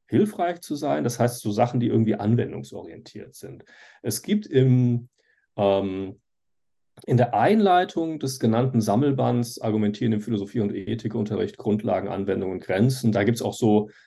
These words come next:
so ein bisschen, ähm, Empfehlungen zusammengestellt, was uns irgendwie, die wir das zu dritt herausgegeben haben, sinnvoll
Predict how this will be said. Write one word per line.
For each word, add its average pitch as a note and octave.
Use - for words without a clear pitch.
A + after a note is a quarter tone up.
so -
ein G2+
bisschen, G#2
ähm, G2+
Empfehlungen F#2+
zusammengestellt, -
was F#2
uns B2
irgendwie, G2
die G2
wir F#2+
das F2+
zu G2
dritt F#2+
herausgegeben F#2
haben, F2+
sinnvoll G#2+